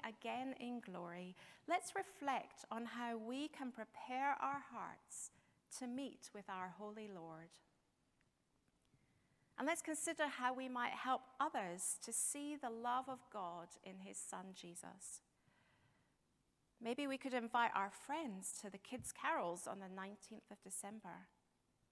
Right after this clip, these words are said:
or to the carol service on Christmas Eve or Christmas Day service. Maybe we could drop off some handmade goodies with a card sharing the story of Jesus to someone,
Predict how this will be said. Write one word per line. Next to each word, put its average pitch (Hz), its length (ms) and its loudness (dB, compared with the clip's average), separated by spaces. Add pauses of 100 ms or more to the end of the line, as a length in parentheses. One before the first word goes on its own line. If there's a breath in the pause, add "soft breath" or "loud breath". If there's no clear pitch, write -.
(320)
or 214 60 -2
to 240 140 -2
the 254 60 2
carol 320 320 6
service 220 440 2
on 202 100 -4
Christmas 233 540 -6
Eve 254 400 2
or 226 180 6
Christmas 269 440 -6
Day 202 320 -8
service. 175 760 -8 (1300 soft breath)
Maybe 269 200 8
we 302 120 6
could 294 180 2
drop 277 340 4
off 302 240 10
some 220 280 0
handmade 233 640 0
goodies 208 500 -2
with 208 140 -2
a 214 60 0 (160)
card 262 420 4
sharing 254 480 2
the 233 80 0
story 254 500 0
of 277 140 -4
Jesus 285 460 -6
to - 140 -14
someone, 180 540 -8